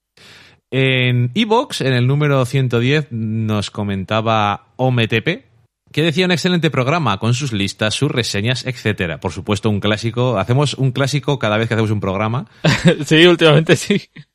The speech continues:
Speaker 1: Solo ha faltado la canción de los premios. Ay, eso es verdad.
Speaker 2: Ay, sí.
Speaker 1: No ha
Speaker 2: Es
Speaker 1: habido
Speaker 2: que cuando
Speaker 1: premios,
Speaker 2: hay
Speaker 1: ¿qué vamos a
Speaker 2: premios,
Speaker 1: hacer?
Speaker 2: premios, tengo muchos premios. En el próximo
Speaker 1: Y
Speaker 2: programa habrá premios, porque son los Eisner.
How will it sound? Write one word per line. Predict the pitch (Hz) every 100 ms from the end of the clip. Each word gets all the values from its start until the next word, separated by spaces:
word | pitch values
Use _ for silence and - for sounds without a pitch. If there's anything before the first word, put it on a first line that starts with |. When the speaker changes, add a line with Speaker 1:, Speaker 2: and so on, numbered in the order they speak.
| - -
Speaker 1:
Solo | 165 165
ha |
faltado | 170 - 151 156
la | 135
canción | 120 110 143
de | 127
los | 101
premios. | - 110 95 87 -
Ay, | 135 151 147 113
eso | 113 107
es | 113
verdad. | 101 92 87 85
Speaker 2:
Ay, | 170 175 147 - _ _
sí. | - 117 - - _
Speaker 1:
No | 117
ha | 123
Speaker 2:
Es | 117
Speaker 1:
habido | 139
Speaker 2:
que | 117
cuando | 120 120
Speaker 1:
premios, | 127
Speaker 2:
hay | 127
Speaker 1:
¿qué |
vamos | 220
a | 190 196
Speaker 2:
premios, | 196 185 -
Speaker 1:
hacer? | - - -
Speaker 2:
premios, | 208 190 185 185 175 - - _ _ -
tengo | 123 139 151
muchos | 165 - 143 -
premios. | 165 170 185 170 - - - - -
En | 156
el | 143
próximo | 147 190 226
Speaker 1:
Y |
Speaker 2:
programa | 190 151 170 185
habrá | 135 147 147
premios, | 147 165 117
porque | 123 120 113
son | 127 131
los | 143 -
Eisner. | 143 131 110